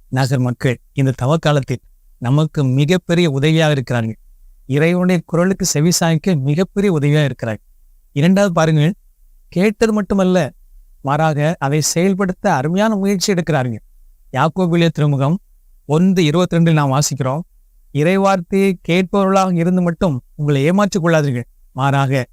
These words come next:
அதன்படி நடப்பவர்களாகவும் இருங்கள்." அன்புக்களே, இறைவார்த்தை கேட்பது மட்டுமல்ல, அதன்படி நடக்க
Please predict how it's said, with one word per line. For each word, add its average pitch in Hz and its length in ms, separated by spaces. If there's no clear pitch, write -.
அதன்படி 170 500
நடப்பவர்களாகவும் 185 720
இருங்கள்." 139 280
அன்புக்களே, 147 500
இறைவார்த்தை 165 760
கேட்பது 170 400
மட்டுமல்ல, 143 560
அதன்படி 139 540
நடக்க 139 680